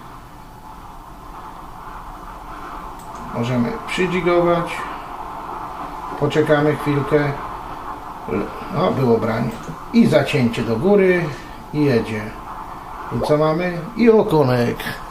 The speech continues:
<laughs> Także możemy na przykład zmienić wędkę. Damy sobie wędkę taką. To podejrzewam będzie wędka z woblerem, przyjdzie od razu na grubszego zwierza.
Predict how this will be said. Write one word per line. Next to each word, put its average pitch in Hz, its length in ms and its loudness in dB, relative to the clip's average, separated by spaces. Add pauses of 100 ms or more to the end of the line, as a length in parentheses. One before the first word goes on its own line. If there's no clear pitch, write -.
<laughs> - 1700 -4
Także 143 240 4 (1200)
możemy 208 320 6
na 208 120 6
przykład 190 340 2
zmienić 190 460 6
wędkę. 120 640 0 (340)
Damy 151 380 2
sobie 151 320 4
wędkę 139 380 0
taką. 151 680 4 (1300)
To 156 100 2
podejrzewam 147 540 6
będzie 123 260 2
wędka 139 440 2 (260)
z 110 40 -4
woblerem, 131 520 4
przyjdzie 147 320 4
od 147 80 6
razu 180 460 4 (280)
na 160 160 2
grubszego 147 540 0
zwierza. 113 420 0